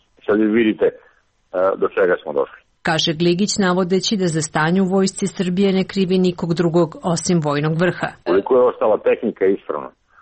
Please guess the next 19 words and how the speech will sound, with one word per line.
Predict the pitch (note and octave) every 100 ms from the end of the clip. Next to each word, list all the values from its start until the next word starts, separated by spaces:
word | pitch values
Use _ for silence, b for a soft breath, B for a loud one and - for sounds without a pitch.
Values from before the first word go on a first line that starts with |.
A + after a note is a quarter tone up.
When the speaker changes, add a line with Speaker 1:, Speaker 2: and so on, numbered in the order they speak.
| b
Speaker 1:
Zašto | D2+ E2 - E2+
su, | G2
e, | F#2 _ b _ _ _ F2 E2+ F2 - -
rezervari | E2 F2+ F2 F#2 F2+
u | F2
vozilima | F2+ E2+ F2+ E2+
prazni, | E2+ E2+ D2+ C#2
primjer | C#2+ C#2 C2+ C#2
radi? | C2 _ _ _ _ _
Rezervari | D#2 D2 D2+ E2 G2 -
su |
puni | - A2+ G#2+ -
samo | C3 B2+
ono, | A2 - b b b _
nekih | B2 - G2 -
možda | A2+ G#2+ F#2+
dvadesetak | F2+ F#2 F2+ A2+ A#2 G#2
posto | A2+ A2+ -
vozila | G2 A2+ A2+ G#2